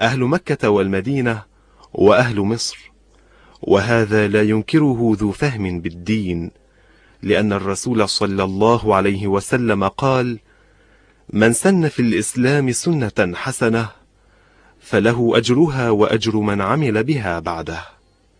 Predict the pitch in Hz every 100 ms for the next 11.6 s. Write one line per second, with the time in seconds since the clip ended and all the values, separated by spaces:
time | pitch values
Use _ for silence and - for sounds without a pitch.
0 | _ _ _ _ _ _ _ _ _ -
1 | 107 127 131 190 208 - 131 107 131 156
2 | 127 110 104 131 - 123 117 110 - _
3 | _ _ _ _ _ _ 113 113 127 127
4 | 131 127 131 151 185 170 139 117 107 101
5 | 143 143 113 107 120 98 90 85 - _
6 | _ _ _ _ _ - - 110 107 117
7 | 120 151 156 143 127 120 117 120 147 131
8 | 113 147 113 98 90 87 101 95 95 85
9 | 82 - _ _ _ _ _ - 139 113
10 | 117 107 101 117 139 104 98 110 143 117
11 | 90 - 90 90 82